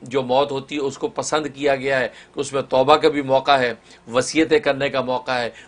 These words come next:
गुनाह याद आके इंसान जो अल्लाह के सामने अपनी कोताहियों को इकरार भी करता है। तो उमर शरीफ के हवाले से इस किस्म की जो बातें आई हैं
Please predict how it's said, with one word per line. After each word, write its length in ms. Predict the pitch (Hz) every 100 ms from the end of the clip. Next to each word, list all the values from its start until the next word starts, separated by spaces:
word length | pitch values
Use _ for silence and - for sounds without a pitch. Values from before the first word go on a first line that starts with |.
| -
गुनाह 300 | 123 143 160
याद 320 | 156 143 139
आके 340 | 135 135 143 131 - - -
इंसान 400 | 135 131 131 139
जो 120 | 135
अल्लाह 240 | 131 127 139
के 140 | 135
सामने 280 | 131 135 131
अपनी 200 | 113 135
कोताहियों 380 | 123 123 131 135
को 80 |
इकरार 400 | 127 - 120 139
भी 100 | 147 135
करता 340 | 120 - 95
है। 120 | 82 _ _ _ _ _ _ - - -
तो 60 | 120
उमर 160 | 135 160
शरीफ 240 | 160 156
के 80 | 156
हवाले 280 | 139 143 147
से 100 | 147
इस 140 | 147
किस्म 280 | - 139 139
की 80 | 131
जो 120 | 131
बातें 320 | 120 127 - 131
आई 200 | 131 143
हैं 200 | 117